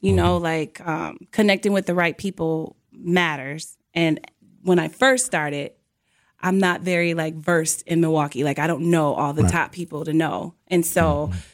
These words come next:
Speaker 1: I wasn't quite sure, like, who do I talk to to get this going or how, you know, how do I get this going? So just as time has gone on, I've connected with more and more people.
Speaker 2: Right.
Speaker 1: And then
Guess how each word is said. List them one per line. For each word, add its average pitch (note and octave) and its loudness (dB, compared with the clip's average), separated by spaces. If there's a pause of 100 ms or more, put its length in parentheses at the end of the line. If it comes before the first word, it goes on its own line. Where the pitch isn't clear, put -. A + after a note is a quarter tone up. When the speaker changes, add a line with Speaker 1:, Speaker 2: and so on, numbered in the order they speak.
(240)
Speaker 1:
I F#3 2
wasn't F#3+ -2
quite E3+ -4
sure, E3+ 2
like, D#3 0
who G#3 0
do F#3 0
I F3 0
talk A#3+ 0
to A#3 4
to A3+ 0
get G3 -2
this G#3+ 0
going G#3 2
or F#3 -2
how, F3+ 0
you G3 0
know, E3 2
how E3+ 0
do F3 -2
I E3+ 0
get E3 -2
this F3 -8
going? E3 0
So - 0 (400)
just C4 4
as G#3+ -2
time G3 -2
has F#3 -2
gone F3 0
on, D#3+ 2
I've E3 -4
connected E3+ 2
with E3+ 2
more E3 2
and D#3+ 4
more D#3 4
people. F3+ 2 (140)
Speaker 2:
Right. G#2+ 4
Speaker 1:
And F3+ 2
then E3 2